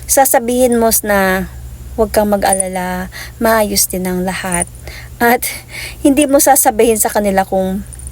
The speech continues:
paano magiging okay ang lahat. Ah, if hindi mo ipapakita sa kanila na may solusyon ka sa problemang, um, nararanasan nila, and they will just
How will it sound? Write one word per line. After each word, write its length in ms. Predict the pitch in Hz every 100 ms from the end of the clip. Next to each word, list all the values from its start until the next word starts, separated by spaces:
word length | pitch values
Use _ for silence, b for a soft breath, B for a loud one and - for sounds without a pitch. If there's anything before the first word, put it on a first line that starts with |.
| -
paano 360 | - 254 247 240
magiging 400 | 214 202 196 196 190
okay 320 | 185 - 180
ang 180 | 185 180
lahat. 380 | 196 214 180 180 B B B B -
Ah, 200 | 196 208 -
if 320 | 254 240 -
hindi 240 | 269 240 254
mo 120 | 240
ipapakita 720 | 233 226 214 220 226 226 226 214
sa 160 | -
kanila 400 | 208 202 190 185
na 100 | 185
may 220 | 180 180
solusyon 560 | 180 226 202 196 214 196
ka 240 | - 180 185
sa 220 | - 190
problemang, 580 | 196 190 190 185 180 180 B B B -
um, 320 | 214 202 196
nararanasan 800 | 214 226 226 220 214 208 - 208
nila, 400 | 185 180 175 180 - - - -
and 240 | 208 202 196 B B
they 160 | - 233
will 180 | 247 240
just 440 | 240 233 - -